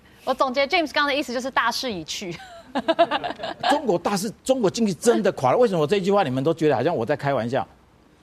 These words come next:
Speaker 2: 我已经说过了，中国经济已经垮了。因为我到今天我还可以看到一个朋-，几个朋友的财务报表，真的垮了。我在很多，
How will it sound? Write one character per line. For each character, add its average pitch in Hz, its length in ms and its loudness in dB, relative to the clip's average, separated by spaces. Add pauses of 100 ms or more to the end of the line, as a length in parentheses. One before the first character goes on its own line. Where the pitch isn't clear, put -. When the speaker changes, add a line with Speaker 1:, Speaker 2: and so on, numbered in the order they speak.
(100)
Speaker 2:
我 160 120 2
已 165 40 4
经 190 100 2
说 180 180 2
过 175 120 4
了， 131 80 2
中 190 220 0
国 139 120 2
经 160 200 -2
济 170 180 -4
已 147 140 -2
经 160 240 -2
垮 98 260 -4
了。 143 260 -18
因 170 120 0
为 175 40 2
我 143 140 2
到 160 180 0
今 139 160 -4
天 151 100 0
我 117 60 -2
还 120 200 -2
可 143 100 2
以 113 60 0
看 139 180 -2
到 131 120 2
一 127 60 -2
个 117 100 0
朋-， 127 200 -2
几 - 140 -8
个 139 100 0
朋 117 180 -4
友 139 120 2
的 113 140 -2 (140)
财 - 160 -6
务 135 80 0
报 131 180 2
表， 73 240 -12 (800)
真 156 240 0
的 127 120 0
垮 - 260 -10
了。 71 100 -20 (800)
我 151 140 0
在 202 100 2
很 165 120 0
多， 180 280 2